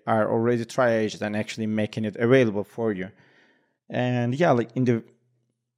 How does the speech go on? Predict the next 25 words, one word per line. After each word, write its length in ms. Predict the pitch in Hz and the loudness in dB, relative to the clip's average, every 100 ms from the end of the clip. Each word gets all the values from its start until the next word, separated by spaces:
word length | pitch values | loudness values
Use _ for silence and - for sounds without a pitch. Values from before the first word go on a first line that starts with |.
| _ _ _ _ - | _ _ _ _ 0
uh, 540 | 127 117 113 113 110 - _ _ _ _ _ _ _ _ _ _ _ | 2 4 4 4 2 -2 _ _ _ _ _ _ _ _ _ _ _
in 100 | 123 | -4
the 80 | 113 | -4
following 480 | - 127 135 135 123 | 2 6 6 4 0
weeks, 340 | 131 131 - | 0 -2 -4
just 220 | - 113 - | -10 -8 -4
stay 260 | 139 123 | 0 0
tuned 420 | 123 127 120 123 | 0 -2 -2 -2
for 480 | 120 - 110 107 107 | -8 -2 0 2 0
more 240 | 110 113 113 | 0 0 2
news 300 | 117 120 113 | 2 0 0
about 460 | 98 107 104 104 - _ _ _ _ _ _ _ _ _ _ | 2 2 2 0 -8 _ _ _ _ _ _ _ _ _ _
these 200 | - 110 | -8 -6
rewriting 560 | 107 123 131 120 117 123 | 0 2 4 4 4 -2
mechanisms 680 | 120 - 120 120 123 123 117 | -4 -2 -4 -2 -2 -2 -2
and 260 | 101 98 | -2 -2
more 260 | 98 104 101 | 0 2 2
platforms. 640 | - 127 123 143 131 127 - _ _ _ _ _ | 2 0 0 -2 -4 -6 -14 _ _ _ _ _
But 140 | 104 110 | 0 4
overall, 480 | 110 110 107 101 _ _ _ _ _ _ _ _ _ _ _ _ _ | 6 6 4 2 _ _ _ _ _ _ _ _ _ _ _ _ _
yeah, 160 | 104 90 - | -2 -2 -4
like, 240 | 107 - | -8 -4
for 160 | 127 104 | -2 0
mobile 480 | 113 110 117 113 113 | 2 2 4 4 4
apps, 440 | 107 104 - - | 2 0 -6 -14